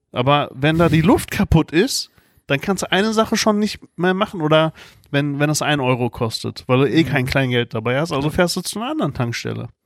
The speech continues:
Speaker 2: Ja.
Speaker 1: wo du auch ein Euro zahlst, <laughs> weißt du?
Speaker 2: Fährst zu einer anderen Tankstelle. Da zahlst du nämlich eins fünfzig. Scheiße, so.
Speaker 1: Ey, ein Euro für Luft, ich
Speaker 2: Ich
Speaker 1: bitte
Speaker 2: hatte das
Speaker 1: dich, ey.
Speaker 2: gleiche Gespräch wie du.
Speaker 1: Das geht
Speaker 2: Ich hatte,
Speaker 1: nicht.
Speaker 2: aber das ist schon länger her bei mir.
Speaker 1: Hm.
Speaker 2: Ich hatte exakt das gleiche Gespräch.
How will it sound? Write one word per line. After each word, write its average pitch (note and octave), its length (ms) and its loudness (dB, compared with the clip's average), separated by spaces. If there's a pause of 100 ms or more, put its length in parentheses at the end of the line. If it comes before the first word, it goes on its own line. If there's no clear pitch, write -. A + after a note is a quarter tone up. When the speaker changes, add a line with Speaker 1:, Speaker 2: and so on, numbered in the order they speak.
Speaker 2:
Ja. - 160 -14
Speaker 1:
wo B2+ 140 0
du D3+ 80 -2
auch D#3 160 -2
ein C3 160 -2
Euro A#2+ 240 0
zahlst, - 500 2
<laughs> - 40 -4
weißt C4 240 2
du? D4+ 40 6 (960)
Speaker 2:
Fährst D#3 220 -2
zu F3 60 2
einer F#3 100 4
anderen A#3+ 240 2
Tankstelle. C3+ 500 -4 (300)
Da C#3 120 -4
zahlst D#3 240 0
du D#3+ 40 0
nämlich F3+ 240 0
eins G#3+ 240 -8
fünfzig. - 600 -12
Scheiße, F3 440 -6
so. A#2+ 80 -8
Speaker 1:
Ey, B2 240 0
ein C#3+ 240 0
Euro C#3 240 0
für C3 100 -2
Luft, B2+ 300 0
ich A#2 80 -8
Speaker 2:
Ich D3+ 80 0
Speaker 1:
bitte F#3 100 4
Speaker 2:
hatte C3 140 0
das F#3+ 160 2
Speaker 1:
dich, - 60 -8
ey. F3 40 -2
Speaker 2:
gleiche F#3+ 300 2
Gespräch E3+ 360 -2
wie D3+ 80 -4
du. D3 280 -4
Speaker 1:
Das B2 200 -8
geht C#3 200 0
Speaker 2:
Ich - 80 0
hatte, A#2 180 0
Speaker 1:
nicht. C3 60 2
Speaker 2:
aber D#3 160 0
das F#3 80 2
ist F3+ 60 -2
schon E3+ 120 0
länger D#3+ 300 2
her B2+ 160 -2
bei B2 120 -4
mir. D#3 280 -4 (100)
Speaker 1:
Hm. A2+ 240 -6
Speaker 2:
Ich D#3 140 -4
hatte F3 140 2
exakt G3 300 -2
das E3 120 -4
gleiche E3 180 -2
Gespräch. C3+ 540 -8